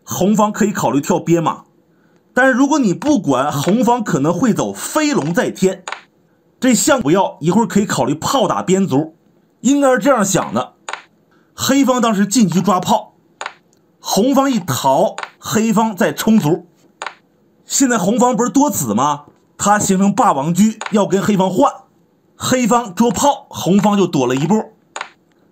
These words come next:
再来一手进车过河，要反击一波。红方平车逮炮，黑方退到底线，然后再平炮对子儿。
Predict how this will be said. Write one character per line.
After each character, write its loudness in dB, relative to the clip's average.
再 0
来 -2
一 0
手 -2
进 -2
车 2
过 0
河， -2
要 4
反 -2
击 0
一 0
波。 -4
红 0
方 2
平 0
车 4
逮 0
炮， -2
黑 0
方 -2
退 2
到 2
底 -4
线， -4
然 -2
后 0
再 0
平 -2
炮 2
对 0
子 -2
儿。 -2